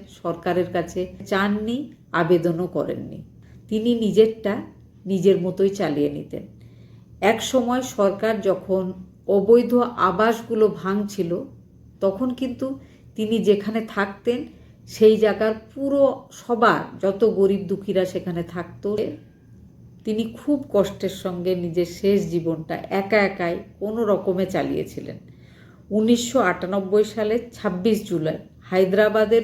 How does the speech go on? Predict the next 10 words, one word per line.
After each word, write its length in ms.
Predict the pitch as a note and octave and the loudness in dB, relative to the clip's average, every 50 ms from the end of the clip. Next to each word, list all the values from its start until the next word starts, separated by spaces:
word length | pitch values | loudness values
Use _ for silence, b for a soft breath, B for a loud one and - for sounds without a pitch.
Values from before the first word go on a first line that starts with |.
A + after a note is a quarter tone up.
| - - | 2 -2
উসমানিয়া 680 | - G#3+ G#3+ - - G3+ G#3+ A3 A3 A3 A3+ A#3 A#3 A#3 | -6 -8 -8 -8 -8 -6 -4 -2 -2 -2 -2 -2 -4 -4
হসপিটালে 720 | G#3+ G#3 F#3+ F#3 F#3+ - - F#3 - F#3 D#3+ D#3 E3 G3 C4 - - B B B B B B B B B B B B B - | 0 0 -2 -2 -2 -6 -6 -4 0 0 0 0 0 -2 -4 -4 -10 B B B B B B B B B B B B B -8
ছিয়ানব্বই 720 | - - A3+ A#3 A#3 A#3 A#3+ B3 A3 G#3+ G#3 A#3+ B3 B3 A3 | 0 4 4 4 4 4 0 -2 -4 -2 2 2 4 4 4
বছর 360 | G3 F#3 F#3 F#3 - G3+ F#3 E3+ | 2 2 0 0 -2 -4 -4 -2
বয়সে 460 | E3 E3 D#3+ E3 D#3+ D#3+ - - G3 G#3 | 0 0 2 2 0 -2 -4 -6 -6 -6
তিনি 280 | G3+ G3+ F#3+ F3+ F#3+ | -4 -6 -4 -4 -2
মারা 320 | F3+ F3 D#3+ D3+ C#3+ D#3 - | -2 -2 -2 -2 -2 -2 -4
যান। 220 | - - - - - - - - - - - - - - - - - - - - - - | -6 -8 -12 -12 -18 -20 -20 -20 -20 -20 -20 -20 -20 -20 -20 -20 -20 -20 -20 -20 -20 -18
ভারত 420 | - - E3+ E3+ E3+ G3 G#3+ G#3 | -12 -6 -2 0 2 2 0 0
সরকার 520 | - - - A3 A3 A3 - A3+ A3+ A3 | -2 -4 -4 -4 -4 -4 -4 -2 -2 -2